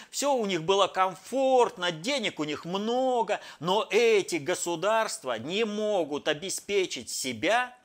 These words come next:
теми компетенциями, которые необходимы для существования, собственно, государства. И, соответственно,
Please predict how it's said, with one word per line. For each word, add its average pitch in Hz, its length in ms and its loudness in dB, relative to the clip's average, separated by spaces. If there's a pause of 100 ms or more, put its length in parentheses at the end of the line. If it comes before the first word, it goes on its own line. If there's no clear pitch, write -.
(320)
теми 208 400 2
компетенциями, 147 1120 -2
которые 190 600 2
необходимы 147 1080 -2 (320)
для 202 240 6
существования, 202 920 0
собственно, 202 580 -4
государства. 196 760 -2 (1080)
И, 196 100 -2
соответственно, 214 800 4